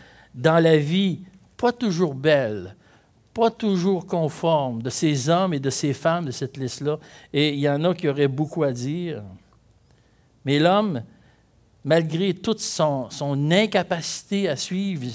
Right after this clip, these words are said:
le roi, peut faire ressortir de cela un roi parfait, qui accomplit parfaitement la tâche que la royauté lui incombait.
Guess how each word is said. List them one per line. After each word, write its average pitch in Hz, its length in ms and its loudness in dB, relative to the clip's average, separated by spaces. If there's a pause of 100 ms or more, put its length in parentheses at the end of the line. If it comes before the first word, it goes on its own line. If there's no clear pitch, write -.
(120)
le 131 140 -2
roi, 123 400 -4 (1600)
peut 196 140 6
faire 175 300 0
ressortir 160 560 -4
de 139 80 -2
cela 160 260 -4
un 143 160 0
roi 139 380 -2 (460)
parfait, - 580 -4 (520)
qui 151 120 -4
accomplit 151 580 -4 (400)
parfaitement 160 680 -4
la 120 160 -2
tâche 160 640 -4 (920)
que 139 100 -2
la 131 140 2
royauté 123 640 -2
lui 113 180 -6
incombait. 95 540 -12